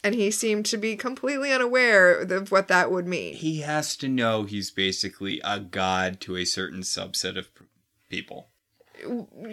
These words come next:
Speaker 1: yes, I'm sure he's aware of that, but I mean, he doesn't seem to see himself that way. Like, I've met some people, um,
Speaker 2: Amanda Palmer definitely, uh,
Speaker 1: That's what I meant about them not being same levels of pretentious. I don't think he thinks he's,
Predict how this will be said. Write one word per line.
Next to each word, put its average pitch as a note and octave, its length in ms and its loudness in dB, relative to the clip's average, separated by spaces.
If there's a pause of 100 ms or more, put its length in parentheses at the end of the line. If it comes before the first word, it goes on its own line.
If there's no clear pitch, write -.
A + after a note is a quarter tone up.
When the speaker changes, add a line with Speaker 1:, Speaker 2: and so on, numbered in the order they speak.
(120)
Speaker 1:
yes, B3+ 280 8
I'm B3+ 120 2
sure E4+ 160 0
he's D4+ 120 2
aware B3 320 8
of A3 80 6
that, F3+ 160 6
but F#3+ 140 4
I G3+ 100 8
mean, A3+ 220 -2
he B3 80 -2
doesn't A3+ 240 0
seem A#3 160 -4
to G#3 80 0
see A3+ 160 -2
himself F#3 400 -2
that - 180 -2
way. F2 300 -2
Like, F#3 260 2
I've A3+ 260 6
met B3 200 0
some A#3 120 -4
people, F3+ 600 2 (580)
um, F3 460 4 (420)
Speaker 2:
Amanda - 280 -14
Palmer F2+ 340 -12
definitely, - 600 -12
uh, - 200 -8 (160)
Speaker 1:
That's B3+ 260 8
what E4+ 160 6
I F4+ 60 8
meant F4 180 6
about F4 140 2
them E4+ 140 -2
not C4+ 220 6
being C#4 260 -2
same B3 340 0
levels A3+ 280 0
of G#3 80 -6
pretentious. A#3 640 -2
I A#3 120 4
don't C4 160 4
think D4 160 -8
he C4+ 120 -2
thinks A#3 300 2
he's, G3+ 360 -6